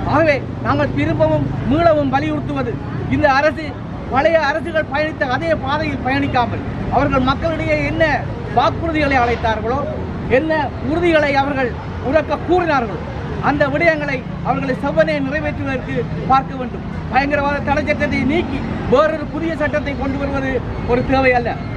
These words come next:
முற்றுமுழுதாகவே அந்த சட்டத்தை நீக்கி, இலங்கையினுடைய சட்டத்திட்டங்களுக்கு அமைய அதற்கான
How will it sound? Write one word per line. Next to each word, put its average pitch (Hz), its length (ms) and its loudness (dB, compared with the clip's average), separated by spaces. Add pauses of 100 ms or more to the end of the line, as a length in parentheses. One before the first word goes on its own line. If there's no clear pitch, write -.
(200)
முற்றுமுழுதாகவே 320 680 2
அந்த 269 220 -4
சட்டத்தை 277 360 -4
நீக்கி, 294 340 -4 (320)
இலங்கையினுடைய 285 480 2 (160)
சட்டத்திட்டங்களுக்கு 302 640 0
அமைய 311 360 0 (300)
அதற்கான 285 540 2